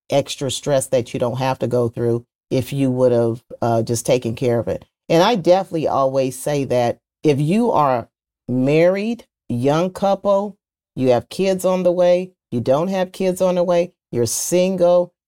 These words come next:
you have a house, you don't have a house, you have children, you're divorced, make sure you have those things in order. And by the way, when things change in your life, make sure you go back and change them.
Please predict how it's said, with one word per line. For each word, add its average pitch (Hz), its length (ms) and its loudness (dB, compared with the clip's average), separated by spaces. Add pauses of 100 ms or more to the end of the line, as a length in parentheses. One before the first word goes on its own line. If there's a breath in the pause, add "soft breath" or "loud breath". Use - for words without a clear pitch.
you 151 240 0
have 156 340 2
a 147 120 0
house, 160 420 -2
you 135 80 -8
don't 139 340 0
have 170 240 -2
a 170 80 -2
house, 165 480 -2 (300)
you 143 280 2
have 147 300 2
children, 165 480 0
you're 147 120 -4
divorced, 135 640 -2 (260)
make 151 380 2
sure - 280 0
you 180 240 -2
have 175 460 -2
those 147 260 0
things 147 360 -2
in 135 200 0
order. 165 440 2 (280)
And 139 180 0
by 143 200 2
the 151 160 0
way, 143 420 2
when 131 260 -2 (120)
things 156 360 0
change 147 380 -2
in 139 120 0
your 135 120 4
life, 139 380 0 (360)
make 143 360 2
sure 165 160 -2
you 143 160 2
go 139 180 2
back 131 240 0
and 117 160 -4
change 135 320 -4
them. - 120 -10